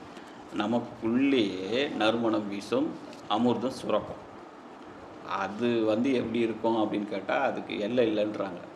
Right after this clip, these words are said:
அதனுடைய நறுமணமோ அதனுடைய நினைவாற்றலும் அதனுடைய சுவையும், ஆ, அதுக்கு எல்லையே இல்லைன்றாங்க.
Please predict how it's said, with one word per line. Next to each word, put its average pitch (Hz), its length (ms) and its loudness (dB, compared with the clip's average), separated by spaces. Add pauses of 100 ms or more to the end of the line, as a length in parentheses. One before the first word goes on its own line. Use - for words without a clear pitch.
(140)
அதனுடைய 92 540 -4 (760)
நறுமணமோ 101 640 2 (260)
அதனுடைய 92 680 -4 (100)
நினைவாற்றலும் 104 840 -2 (240)
அதனுடைய 98 520 -4
சுவையும், 113 580 -2 (1000)
ஆ, 98 40 2
அதுக்கு 95 580 -2
எல்லையே 113 480 4
இல்லைன்றாங்க. 107 540 0